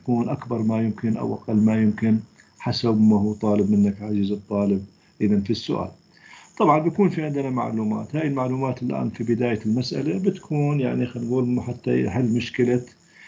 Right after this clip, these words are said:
آه، إذن عندنا بيطلع عندنا عادة يعني نقول في، في هذه المسائل أكثر من متغير، وبالتالي لابد نتخلص من أحد إذن هذه المتغيرات أو نكتب العلاقة بدلالة متغير إذن عندنا واحد عزيزي الطالب.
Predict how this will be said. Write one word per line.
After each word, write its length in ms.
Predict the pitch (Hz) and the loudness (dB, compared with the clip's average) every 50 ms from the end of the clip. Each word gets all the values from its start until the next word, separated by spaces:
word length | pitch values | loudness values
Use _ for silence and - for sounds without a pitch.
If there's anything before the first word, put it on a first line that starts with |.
| - _ _ | -20 _ _
آه، 600 | - 120 113 113 110 107 110 107 107 107 110 110 117 | -4 -2 0 2 2 2 2 0 0 0 -2 -2 0
إذن 300 | 123 120 107 113 107 110 | 0 0 2 2 0 0
عندنا 380 | 120 123 113 113 113 110 113 123 110 104 107 | 0 -2 -2 0 0 0 0 0 0 0 0
بيطلع 300 | 117 123 120 - 123 117 | 0 -2 0 0 0 0
عندنا 440 | 101 98 120 110 107 107 107 107 110 | 0 0 2 2 2 2 2 0 0
عادة 440 | 113 117 123 113 107 107 104 - 110 | 0 0 0 0 0 -2 -2 0 0
يعني 280 | 104 104 104 104 107 | 0 0 0 -2 -2
نقول 160 | 104 104 104 101 | -2 -2 -2 -2
في، 220 | 101 - 110 107 | 0 0 0 2
في 160 | 101 113 107 | 2 2 0
هذه 140 | 107 110 107 | 0 0 2
المسائل 520 | 104 104 98 98 - 117 123 120 110 - | 0 0 0 -2 -2 -2 -2 -2 -2 -2
أكثر 260 | - - - - - 110 | -2 -4 -6 -4 -4 -2
من 160 | 101 104 107 | 0 2 2
متغير، 600 | 104 98 - 104 98 110 113 117 139 170 185 185 - - - - _ _ _ _ - - - | 2 0 0 2 2 4 4 4 2 2 0 -2 -8 -16 -20 -20 _ _ _ _ -18 -4 -2
وبالتالي 480 | 190 170 160 147 - 151 147 135 127 | 0 2 2 0 0 0 0 2 2
لابد 400 | 123 131 131 131 127 135 131 - - - | 2 2 0 2 2 2 0 0 -2 -2
نتخلص 680 | 120 120 113 107 - - - 135 131 127 127 - - - | 0 0 0 0 -2 -2 -2 -2 0 0 -2 -2 -4 -6
من 100 | 117 - | -6 -6
أحد 280 | - 101 - 127 123 120 117 - - - - - - - _ _ - | -4 -4 -2 -4 -4 -4 -6 -10 -18 -20 -20 -20 -20 -20 _ _ -2
إذن 200 | 117 107 117 110 | 0 2 2 2
هذه 280 | 113 120 120 113 110 | 0 0 0 0 2
المتغيرات 760 | 110 110 113 107 - - 107 110 107 110 110 113 113 104 - | 2 2 0 0 -2 -2 -2 0 2 2 2 2 0 -2 -2
أو 120 | - 113 107 | -2 0 0
نكتب 320 | 127 139 - - - 107 | 0 0 -2 -4 -4 0
العلاقة 800 | 110 107 107 107 107 107 107 107 110 110 113 117 117 110 - 117 | 2 2 2 2 2 2 0 0 0 0 0 0 -2 -2 -4 -4
بدلالة 480 | 104 107 104 101 104 104 107 107 101 98 101 | -2 -2 0 2 2 2 2 0 -2 0 0
متغير 680 | 110 104 - 110 101 104 104 101 101 101 101 104 104 - - _ _ _ - - _ _ | -2 0 0 0 2 2 4 6 6 4 4 2 0 -4 -10 _ _ _ -20 -20 _ _
إذن 260 | - 110 104 107 101 101 | -2 0 2 4 4 4
عندنا 560 | 101 110 110 107 98 101 101 101 101 101 104 | 2 2 2 2 2 2 2 2 2 0 0
واحد 480 | 104 104 107 101 101 104 104 101 - | 0 0 2 0 0 -2 -6 -8 -6
عزيزي 460 | 98 98 101 98 98 98 92 95 123 156 | -6 -6 -4 -2 -2 -2 -2 -2 -2 -2
الطالب. 400 | 147 - - - 92 90 - - | -2 -4 -4 -8 -12 -12 -12 -16